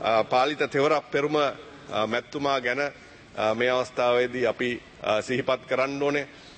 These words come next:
මට මතකයි එතුමා අලුතෙන්ම, අ, පාර්ලිමේන්තුවට ඇවිල්ලා අපිත් එක්ක ඉතාම, අ, සහෝදරත්වයෙන්,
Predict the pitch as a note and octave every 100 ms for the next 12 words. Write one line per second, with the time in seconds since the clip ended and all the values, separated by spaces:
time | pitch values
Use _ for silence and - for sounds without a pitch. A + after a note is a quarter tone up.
0 | - A2+ A#2 B2 B2 C#3 C#3+ C#3 B2 C#3
1 | C3+ B2+ A#2+ - C#3+ D3 D3 C#3 - -
2 | - - - A2 A#2 A2+ G2+ - - -
3 | A#2+ C#3 C#3+ C#3 C3 C3+ A#2+ A#2+ C#3 C#3+
4 | C#3 - - - - A#2 C#3+ C#3 - C#3+
5 | B2+ C#3 C#3+ D3 C#3+ - - - - G#2+
6 | A2 A2+ C3 D3 E3 E3 C3+ - A#2+ F2